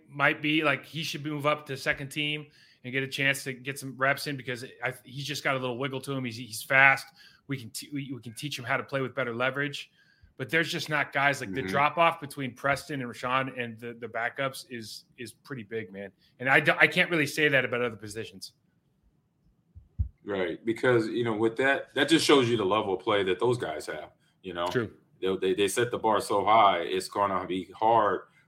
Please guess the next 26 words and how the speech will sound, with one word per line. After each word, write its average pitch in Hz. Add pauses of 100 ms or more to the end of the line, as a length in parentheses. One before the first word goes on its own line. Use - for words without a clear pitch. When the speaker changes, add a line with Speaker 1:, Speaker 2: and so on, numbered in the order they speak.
Speaker 2:
for 95
those 98
players 104
to 90
be 98
them, 92 (260)
you 98
know, 90
be 101
that 95
level. 92
Um, 87
when 98
I 101
say 107
to 98
those 92
young 107
players 120 (300)
in 92
that 107
instant, 117
like 92
Kingsley, 110
uh, 98
Eggerby, 110